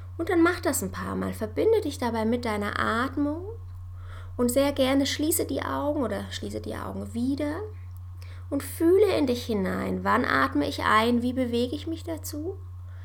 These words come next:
Wann atme ich aus, wie bewege ich mich dazu?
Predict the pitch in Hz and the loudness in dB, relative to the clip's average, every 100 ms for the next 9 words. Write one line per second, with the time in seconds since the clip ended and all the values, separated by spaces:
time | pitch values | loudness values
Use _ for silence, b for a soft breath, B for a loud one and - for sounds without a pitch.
0 | B B B 190 190 - - 262 262 302 | B B B -4 -2 -2 0 -2 0 -2
1 | - 226 214 208 214 - 240 240 247 294 | -2 -2 0 0 -2 -4 -4 -4 -2 -2
2 | - - 220 - - - - - - | -2 -6 -8 -8 -10 -10 -10 -10 -12